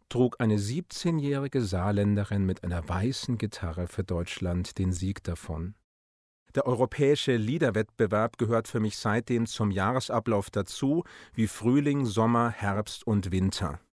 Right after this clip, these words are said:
In diesen Tagen kommt mir immer wieder der finnische Beitrag der Band Boulevard aus dem Jahr neunzehnhundertachtundachtzig in den Sinn. Eine beschwingte Popnummer mit dem Titel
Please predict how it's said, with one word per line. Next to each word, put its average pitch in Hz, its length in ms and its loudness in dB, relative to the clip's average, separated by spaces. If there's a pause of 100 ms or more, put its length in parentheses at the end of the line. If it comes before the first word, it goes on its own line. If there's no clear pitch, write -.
(680)
In 120 140 6
diesen 151 320 4
Tagen 117 420 2
kommt - 380 0
mir 117 140 4
immer 127 180 4
wieder 123 180 4
der 110 140 4
finnische 143 460 0
Beitrag 107 560 0
der 113 120 2
Band 110 460 2
Boulevard 95 600 2 (420)
aus 120 240 2
dem 113 140 4
Jahr 110 340 4
neunzehnhundertachtundachtzig 117 1400 2
in 95 100 2
den 87 160 0
Sinn. 82 320 -4 (500)
Eine 117 160 4
beschwingte 139 580 2
Popnummer 92 600 0
mit 92 160 -2
dem 98 160 2
Titel 131 460 0